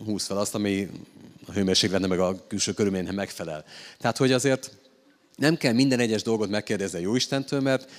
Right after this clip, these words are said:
eleve tudtunk, adta, ha már néhányszor olvastuk a Szentírást, ismerjük a parancsokat, megvan az alapvető döntés az életünkben, akkor az, ami jó, azt, azt kell folytatni. Tehát biztos, hogy a Jóisten nem fogja meggondolni egyik napra a másikra, hogy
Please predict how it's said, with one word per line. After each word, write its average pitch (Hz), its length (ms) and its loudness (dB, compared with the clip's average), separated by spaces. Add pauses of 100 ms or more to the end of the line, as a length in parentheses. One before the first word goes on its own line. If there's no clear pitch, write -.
(160)
eleve 120 540 0
tudtunk, 107 480 -2
adta, 95 400 -4 (200)
ha 104 80 -6
már 107 140 -4
néhányszor 123 400 -2
olvastuk 113 340 0
a 87 40 -6
Szentírást, 113 640 0
ismerjük 92 300 -6
a - 40 -6
parancsokat, 110 680 -2 (300)
megvan 113 360 2
az 101 120 -2
alapvető 104 380 -2
döntés 120 460 2
az 117 120 0
életünkben, 127 440 2
akkor 139 240 -4
az, 156 180 -4
ami 143 240 0
jó, 151 200 4
azt, 139 220 -2
azt 127 180 -8
kell 101 160 -2
folytatni. 85 600 -6 (380)
Tehát 98 160 -8
biztos, 165 280 0
hogy 117 80 0
a 101 40 2
Jóisten 139 360 2
nem 180 160 0
fogja 110 220 -2
meggondolni 104 420 0
egyik 110 160 -2
napra 92 220 -6
a 80 40 -6
másikra, 117 460 -2
hogy 107 160 -2